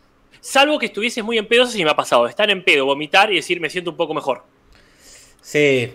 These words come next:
Speaker 2: pero
Speaker 1: Pero es cambiar un mal menor por, por el mal
Speaker 2: Ah,
Speaker 1: peor. Acá
Speaker 2: horrible.
Speaker 1: llega Astrobort con su tilde. Melanie Guerra también está diciendo, "Aguante el invierno, vieja, no me importa nada".
Speaker 2: Sí, no.
Speaker 1: Pero diferenciemos, eh, por favor. No es lo mismo el calor que el verano y el invierno que el frío.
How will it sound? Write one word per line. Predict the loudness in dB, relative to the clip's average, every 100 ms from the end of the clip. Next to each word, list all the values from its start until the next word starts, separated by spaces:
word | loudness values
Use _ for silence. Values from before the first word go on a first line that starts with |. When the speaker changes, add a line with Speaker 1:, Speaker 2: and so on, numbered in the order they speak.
| -16
Speaker 2:
pero | -20 -18 -18 -16 -2
Speaker 1:
Pero | 2 2
es |
cambiar | 2 2 2 2
un | 2
mal | 0
menor | 2 2 0 0
por, | 0 0 -2 -8
por | -8 -6
el |
mal | -2 -2
Speaker 2:
Ah, |
Speaker 1:
peor. | 2 4 2
Acá | 2 -2
Speaker 2:
horrible. | -2 -2
Speaker 1:
llega | 0 0
Astrobort | 0 -2 -2 0 0 -2 -8
con | -10 -10
su | -12 -12
tilde. | -6 -6 0 0 0 -6 -20 -20
Melanie | -4 0 2 0 2
Guerra | 4 4 2 0 0
también | -2 -4 -2 -2 -2
está | -6
diciendo, | -8 -6 -2
"Aguante | 0 -2 -6
el | -8
invierno, | -6 -6 -6 -6
vieja, | -6 -8
no | -12
me |
importa | -12 -14 -14 -12
nada". | -12 -10 -12 -14
Speaker 2:
Sí, |
no. | -16 -20 -20 -4
Speaker 1:
Pero | 0
diferenciemos, | 2 4 2 2 -2 -2 -4 -2
eh, | -2
por | 0 -4
favor. | 0 -2 0
No | 0
es | 0
lo | 0
mismo | -2
el | -2
calor | 0 0 -2
que | -2
el |
verano | 2 2 2 -2
y | -4 -4
el | -6
invierno | -6 -2 -2 -2
que | -8
el | -10
frío. | -20 _